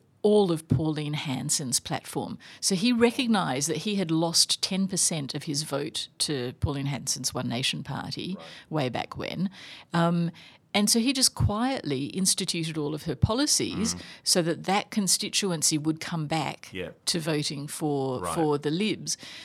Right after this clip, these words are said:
Speaker 1: Um, and so, so if the, the centre-right party is kind of directing its gaze, you know, because there, there's very little, you know, there's about fifty percent of the population that votes for each side,
Speaker 2: Yeah.
Speaker 1: right?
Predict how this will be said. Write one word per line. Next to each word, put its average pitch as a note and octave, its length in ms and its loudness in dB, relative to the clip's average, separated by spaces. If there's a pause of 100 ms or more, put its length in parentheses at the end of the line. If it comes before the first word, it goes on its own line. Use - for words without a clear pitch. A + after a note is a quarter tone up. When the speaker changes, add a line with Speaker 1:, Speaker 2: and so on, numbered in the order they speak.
(180)
Speaker 1:
Um, F3+ 500 2 (120)
and F#3 200 4
so, G3 440 6 (120)
so G3+ 300 4
if D4+ 420 2 (800)
the, E3+ 680 0
the E3 120 0
centre-right E3 720 2
party D3+ 680 -6 (400)
is F#3 400 6 (120)
kind F3 180 0
of D#3 200 -2 (380)
directing F#3 440 0
its D#3 200 2
gaze, E3 260 4
you A3+ 60 2
know, C#4 80 2
because A3 240 2
there, A#3 140 4
there's G3+ 240 2
very C4+ 220 4
little, A3 220 2
you G3+ 60 4
know, D3+ 160 2
there's A3 200 4
about A#3 220 2
fifty C4 260 2
percent D#3 280 2
of D3 60 -2
the - 20 -18
population C#3+ 480 -2
that - 80 -4
votes C3 280 0
for C#3 120 -4
each G2+ 160 -4
side, - 280 0
Speaker 2:
Yeah. G#2+ 140 2
Speaker 1:
right? A3 220 4